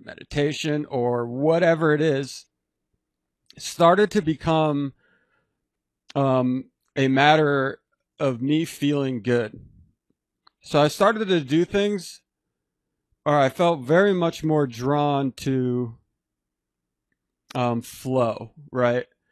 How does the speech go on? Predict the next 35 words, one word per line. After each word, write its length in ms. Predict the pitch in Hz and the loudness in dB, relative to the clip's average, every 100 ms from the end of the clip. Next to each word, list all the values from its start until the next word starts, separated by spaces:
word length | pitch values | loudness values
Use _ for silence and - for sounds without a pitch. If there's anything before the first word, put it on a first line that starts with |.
| _ _ _ | _ _ _
And 140 | 151 | -4
I 120 | 160 | -2
don't 140 | 175 185 | 0 0
mean 140 | 180 | 0
a 80 | 156 | 0
flow 320 | - 151 147 | -2 2 2
state, 640 | 143 - - 135 127 143 - _ _ - - - - | 0 -6 -6 -2 -2 -4 -8 _ _ -20 -20 -14 0
right, 400 | 135 143 139 143 | 4 6 4 2
where, 240 | 131 127 | 0 0
like, 500 | 120 120 117 - - - _ _ _ _ _ _ _ _ _ - | 0 -2 -4 -8 -20 -20 _ _ _ _ _ _ _ _ _ -6
um, 300 | 113 110 110 | -2 -2 -2
you 40 | |
kinda 220 | 107 123 | -4 -6
get 140 | 110 - | -6 -6
tunnel 260 | 120 110 | -6 -4
vision 480 | 110 117 107 110 110 | -2 -2 -2 -2 -2
and 140 | - 104 | -4 -6
all 400 | 113 113 113 113 - - _ _ _ | -2 -2 -2 -4 -8 -14 _ _ _
you 120 | - 107 | -14 -10
can 140 | 113 | -8
kind 240 | - 127 | -4 -4
of 120 | 117 107 | -4 -6
experience 580 | - - 110 113 110 | -10 -8 -6 -6 -8
is 140 | 110 104 | -12 -8
what's 240 | 120 117 | -8 -8
going 280 | - 117 113 | -8 -8 -6
on 200 | 110 107 | -6 -6
right 260 | 110 113 120 | -4 -4 -6
now, 380 | 117 117 117 - - - | -6 -4 -6 -10 -20 -12
and 80 | 120 | -6
you 100 | 127 | -2
can't 260 | 143 120 123 | 0 2 2
necessarily 640 | 117 120 - 120 117 107 | 0 -2 0 2 2 -2
hear 340 | - 123 120 | -4 -2 -2
anything, 720 | 123 120 113 139 127 117 120 | -2 -4 -6 -6 -4 -6 -8